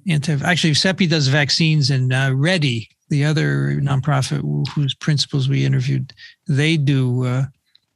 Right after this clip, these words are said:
antivirals. Nonprofits, they're doing the work where, where no one else wants to do it and bring it to a point where there's enough preclinical data to do a phase one. They say here that we, we only have drugs for nine or ten viruses out of the over two hundred that cause human disease.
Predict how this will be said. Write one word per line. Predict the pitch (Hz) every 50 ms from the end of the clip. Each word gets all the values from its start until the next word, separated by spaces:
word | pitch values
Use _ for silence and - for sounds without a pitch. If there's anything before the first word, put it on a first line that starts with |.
| - -
antivirals. | 135 131 131 147 131 131 143 147 147 139 - - - - - - - - - _ _ _
Nonprofits, | - 151 185 180 - 196 185 180 156 - 180 165 - - - - - - _ _ _
they're | - 147
doing | 131 120 160 170 170
the | 175 180
work | 160 147 151 156 151 - -
where, | 143 135 135 135 135 - 175
where | 160 143 139
no | 131 139 151
one | 160 156 147
else | 143 143 131 -
wants | 151 139 135 127 -
to | 143
do | 127 156 160 165
it | 160
and | 143 135 127
bring | 151 160 180 196
it | 208 160 -
to | - 185 180
a | 165
point | 156 - 202 208 208 185
where | 151 139
there's | 135 143 135 139
enough | 143 151 147 - -
preclinical | - 170 147 - - 160 143 131 - 147 127
data | 143 147 156 156
to | 139 131
do | 131 135 135 135
a |
phase | 127 - - 143 139 135
one. | 165 175 175 156 147
They | 156 160 170
say | 147 - 185 175
here | 160 170 185 190
that | 170 156
we, | 160 170 170 156 - - - - - _ _ _ _ _ _ _ _ _ _ _ _ _ _ _ _ _ _ _ _
we | - 160 202 226 233
only | 247 233 214 196
have | 190 165
drugs | 147 - 196 214 196 -
for | - - 165
nine | 156 165 175 196 202
or | 196 180
ten | - - 190 190 180 160
viruses | 143 165 170 185 185 160 - - 143 127 139
out | 147 151
of | 147
the | 139 147 156
over | 170 160 156 151
two | 151 - 190 160
hundred | 147 175 180 170 165 151 135
that | 135 135 139 135
cause | - - 151 139 135 -
human | - - 147 147 147 143
disease. | 131 143 135 139 175 180 165 - - -